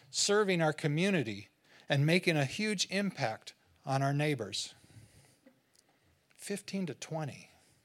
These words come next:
That's amazing. When you stop to think about, though, what is needed to make this dream come true, you realize this is a big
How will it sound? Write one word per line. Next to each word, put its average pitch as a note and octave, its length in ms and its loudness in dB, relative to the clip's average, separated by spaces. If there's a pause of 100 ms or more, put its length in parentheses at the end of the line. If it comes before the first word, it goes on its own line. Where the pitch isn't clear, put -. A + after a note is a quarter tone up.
(1600)
That's D3 180 -4
amazing. C#3+ 580 0
When C#3 100 0
you D3+ 80 2
stop A3 340 4
to F#3+ 80 2
think F#3+ 280 0
about, C3 400 2
though, A#2 340 0 (600)
what D#3+ 180 6
is D3+ 160 2
needed D#3+ 520 2
to D3+ 80 -2
make D3 320 -4
this C#3+ 200 -2
dream B2+ 480 -6
come A#2+ 280 -6
true, G#2+ 500 -4 (400)
you C#3 100 -4
realize D3+ 560 2
this D#3+ 200 0
is F3 120 -2
a C#3 60 0
big C3+ 600 -4